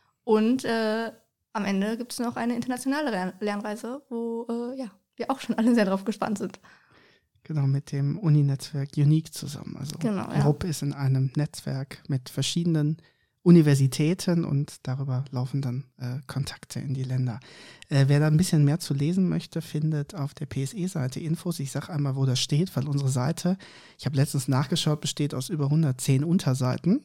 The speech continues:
Speaker 2: Also da
Speaker 1: <laughs>
Speaker 2: muss man sich erstmal zurechtfinden. Aber ihr geht auf die Seite P S E Punkt rupp Punkt D E, dann auf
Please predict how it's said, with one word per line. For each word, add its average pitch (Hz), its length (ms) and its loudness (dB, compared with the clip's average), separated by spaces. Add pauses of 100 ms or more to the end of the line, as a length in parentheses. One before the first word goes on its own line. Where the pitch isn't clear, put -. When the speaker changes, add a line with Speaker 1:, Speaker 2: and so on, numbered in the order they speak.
Speaker 2:
Also 214 220 8
da - 40 12
Speaker 1:
<laughs> - 0 -
Speaker 2:
muss 180 160 10
man 151 120 6
sich 143 140 4
erstmal 147 280 6
zurechtfinden. 147 800 8 (400)
Aber 156 380 4
ihr 160 180 2
geht 170 160 2
auf 170 100 0
die 143 100 -2
Seite 175 300 0
P 151 240 -2
S 135 160 -4
E 170 120 -2
Punkt 135 300 0
rupp 143 260 -2
Punkt 185 280 0
D 180 40 -6
E, 160 200 -2
dann 143 180 -2
auf 127 220 -6